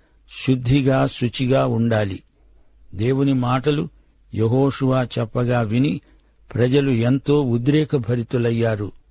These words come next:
వారిని కొంచెం నిదానించమంటున్నాడు యెహోషువ. తాత్కాలిక ఉద్రేకాన్ని అదుపులో ఉంచుకోవాలి.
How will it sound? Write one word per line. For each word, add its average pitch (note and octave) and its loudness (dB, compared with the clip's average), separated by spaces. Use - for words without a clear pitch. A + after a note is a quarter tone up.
వారిని B2+ 2
కొంచెం C#3+ 2
నిదానించమంటున్నాడు B2+ 2
యెహోషువ. A#2 2
తాత్కాలిక C#3+ 2
ఉద్రేకాన్ని C3 2
అదుపులో C3+ 0
ఉంచుకోవాలి. A#2 0